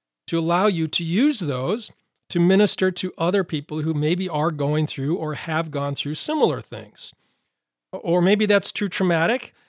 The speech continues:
uh, and so you can use those horrors of your, of your life to teach and train other people how to avoid those sorts of things in their life,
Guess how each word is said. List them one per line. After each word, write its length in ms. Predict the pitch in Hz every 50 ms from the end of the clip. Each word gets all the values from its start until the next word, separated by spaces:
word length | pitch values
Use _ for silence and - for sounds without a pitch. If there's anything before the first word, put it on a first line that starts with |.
| _ -
uh, 300 | 180 170 165 165 165 180 185 -
and 120 | 160 160
so 120 | - 180
you 160 | 165 165 170 165
can 180 | - 170 165
use 280 | 160 165 170 165 139 143
those 260 | 156 156 156 151 -
horrors 420 | - - 160 160 160 160 147 123
of 140 | 151 143 135
your, 220 | 139 139 131 - - -
of 120 | 139 127
your 300 | 139 135 135 131 127 - -
life 380 | 135 135 135 151 208 220 - -
to 160 | - 147 131
teach 360 | - - 175 175 170 - -
and 100 | 156 139
train 260 | - - 156 151 170 -
other 220 | 151 165 185 170
people 440 | - 160 143 131 - 165 175 175 - _ _ _ _ _ _ -
how 160 | - 151 175
to 260 | - - - 156 170
avoid 400 | 220 202 175 233 311 349 359 302
those 200 | 202 170 151 131
sorts 280 | - - 143 135 - -
of 100 | 127 117
things 440 | - 135 110 104 - - - - -
in 140 | - 147 143
their 140 | 135 131 123
life, 380 | 123 113 - 110 - _ _